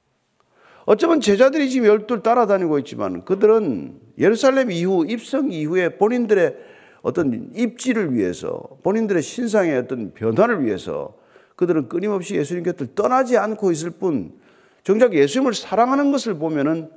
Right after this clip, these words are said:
이 여인은 예수님을 늘상 따라다니지는 않지만,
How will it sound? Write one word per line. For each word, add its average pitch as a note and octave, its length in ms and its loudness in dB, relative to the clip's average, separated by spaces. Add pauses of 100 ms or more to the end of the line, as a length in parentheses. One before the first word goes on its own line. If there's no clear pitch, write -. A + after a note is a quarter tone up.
(320)
이 D#3 220 -2
여인은 E3 760 0
예수님을 C#3+ 460 -4
늘상 C3 440 -2
따라다니지는 G3+ 680 2
않지만, G#2 600 -6